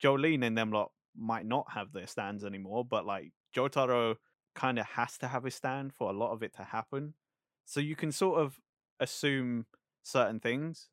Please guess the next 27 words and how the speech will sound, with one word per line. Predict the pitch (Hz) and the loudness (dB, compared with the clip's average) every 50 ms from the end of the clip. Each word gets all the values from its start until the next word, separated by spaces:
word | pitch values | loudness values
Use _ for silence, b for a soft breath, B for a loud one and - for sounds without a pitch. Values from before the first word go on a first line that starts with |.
| _ _ _ _ _ - | _ _ _ _ _ -4
'cause, | - 135 117 | -2 0 4
like, | 127 120 113 104 - | 4 4 4 2 0
you | 127 131 131 | 0 0 2
know, | 120 110 101 | 2 2 0
le-, | 95 107 120 - - - - | 0 -2 -4 -6 -6 -12 -6
there's | 139 147 156 160 - | 0 0 2 2 0
a | 156 | 0
certain | - - 190 156 143 139 | 0 2 2 2 2 0
list | 147 143 - - | 0 0 -2 -4
of | 135 117 | -4 -2
events | 117 104 104 117 117 107 - - - | -2 -2 0 0 -2 -2 -4 -8 -8
in | 120 113 | -6 -6
the | 107 104 | -6 -4
JoJo | - 113 107 107 98 107 104 101 101 101 - _ _ _ _ | -4 -4 -4 -2 -2 -4 -4 -6 -6 -8 -12 _ _ _ _
universe | 123 123 120 117 110 104 104 98 - | -2 -2 0 0 -2 -2 -4 -4 -4
that | - - - | -6 -6 -4
has | - 113 107 - | -4 -4 -4 -4
to | - 104 | -6 -4
happen | 101 113 104 - 107 101 101 98 | -4 -4 -4 -4 -6 -10 -10 -12
for | - - 107 98 95 - _ _ _ _ _ _ _ - | -10 -10 -10 -10 -10 -12 _ _ _ _ _ _ _ -12
it | 151 131 120 - | -6 -6 -6 -4
to | - 147 | -6 -6
even | 131 131 120 113 107 | -6 -4 -4 -4 -4
get | 101 117 113 - - | -2 -2 -4 -4 -4
to | 131 | -6
part | - - 120 110 92 | -2 0 0 0 0
six. | - - 139 147 - _ - - | 0 -2 -4 -4 -6 _ -20 -20